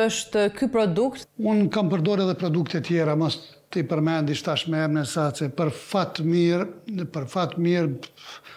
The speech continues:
Speaker 2: në disa raste F P V-ja më ka mahnit, ta them drejtën. Ë, është produkt amerikan, po me të vërtet aty ku te disa pacienta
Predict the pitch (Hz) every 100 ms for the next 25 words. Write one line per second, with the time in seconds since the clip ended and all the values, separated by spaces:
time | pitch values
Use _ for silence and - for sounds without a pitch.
0 | - - 147 190 190 170 180 165 180 160
1 | 175 160 160 165 165 165 208 - 160 151
2 | 139 165 147 151 139 156 151 131 - -
3 | - 147 165 143 139 139 151 139 143 143
4 | 135 - - - - - - - 165 160
5 | 156 156 151 - - _ _ _ _ -
6 | - - 160 - 170 156 156 170 170 170
7 | 160 190 202 190 - - - _ 170 170
8 | 170 202 151 185 165 170 190 170 175 -
9 | 185 - 185 175 170 170 214 269 - -
10 | 143 151 202 190 151 170 196 170